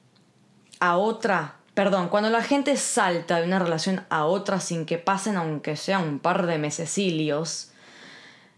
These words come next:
es porque tienen miedo a estar solos. Acéptenlo, gente. Tienen miedo a estar solos. Los años pasan. Y si llevabas tres años con una pareja y ahora terminaron,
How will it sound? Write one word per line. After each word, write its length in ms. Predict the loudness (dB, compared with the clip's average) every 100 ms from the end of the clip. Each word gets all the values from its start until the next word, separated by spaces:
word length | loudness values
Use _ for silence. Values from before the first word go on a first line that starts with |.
| _ -8
es 120 | -4
porque 240 | 0 0
tienen 260 | 2 0 0
miedo 140 | 0
a 20 | 0
estar 200 | -2 -2
solos. 400 | -2 -2 -4 -2
Acéptenlo, 480 | 0 0 0 0 0
gente. 400 | -2 -2 -6 -6
Tienen 280 | -4 0 0
miedo 200 | 2 0
a 40 |
estar 220 | 0 -2 -4
solos. 520 | -6 -8 -10 -14 -20 _ _ _ _ _ _ -8
Los 160 | 0
años 200 | 2 2
pasan. 560 | 0 0 0 -4 -6 -6 -12 -20 -18 -20 -8
Y 140 | -2 0
si 140 | 0
llevabas 520 | 2 4 4 2 0
tres 240 | 0 2 2
años 200 | 0 0
con 140 | 0
una 120 | 0
pareja 360 | 0 0 0 0
y 120 | 2
ahora 300 | 2 2 0
terminaron, 720 | 0 -2 0 0 2 0